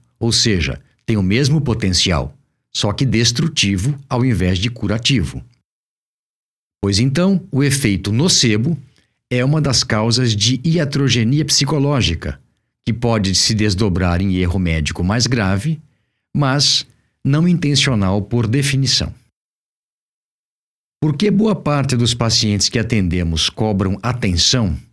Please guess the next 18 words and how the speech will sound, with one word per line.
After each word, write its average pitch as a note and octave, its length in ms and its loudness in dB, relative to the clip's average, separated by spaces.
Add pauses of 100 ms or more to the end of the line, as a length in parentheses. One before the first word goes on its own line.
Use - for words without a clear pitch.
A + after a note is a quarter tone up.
(120)
estão - 340 -2
emocionalmente G#2+ 840 0
fragilizados F#2 960 0
e F#2 40 -2
carentes, F2 760 -2 (540)
pode F3 180 2
acontecer E3+ 600 2
de C3+ 140 0
sermos B2+ 460 2
mais A#2 280 2
ríspidos F2 720 0
e A2+ 40 2
até A#2+ 260 -2
mesmo A#2 500 2
mordazes A#2+ 840 0
com - 160 -4
alguns F2+ 340 0
deles. D2+ 500 -4